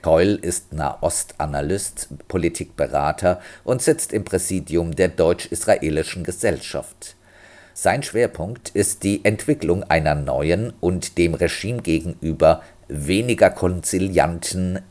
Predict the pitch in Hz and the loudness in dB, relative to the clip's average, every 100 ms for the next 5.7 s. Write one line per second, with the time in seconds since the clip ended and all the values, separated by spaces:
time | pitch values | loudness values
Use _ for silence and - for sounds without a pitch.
0 | _ 101 101 110 117 110 82 78 78 - | _ 2 4 4 0 -2 -2 0 -2 -4
1 | 71 - - 85 82 - - - 55 - | -6 -6 2 4 4 2 -8 -10 -10 -10
2 | - - - - - - _ 73 67 65 | -8 -10 -16 -20 -20 -20 _ -4 -2 -2
3 | 78 80 80 85 82 - - - 73 - | -2 -2 -2 -4 -6 -12 -20 -4 -4 -2
4 | - 82 58 - 57 67 69 73 - 67 | -2 -2 -2 -4 0 0 2 -2 -2 -2
5 | 65 - 73 - 65 69 - | -2 -4 -8 -6 -6 -6 -10